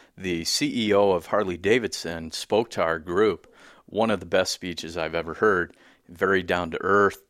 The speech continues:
Talked about how, you know, the, the biker image from years past has,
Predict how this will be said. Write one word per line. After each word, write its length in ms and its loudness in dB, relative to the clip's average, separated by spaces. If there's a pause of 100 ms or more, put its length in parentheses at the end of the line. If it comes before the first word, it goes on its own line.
Talked 260 2
about 240 4
how, 360 2
you 120 -10
know, 180 -4
the, 260 -8
the 120 -14
biker 800 2
image 500 -2
from 240 -10
years 300 -6
past 480 -4
has, 320 -10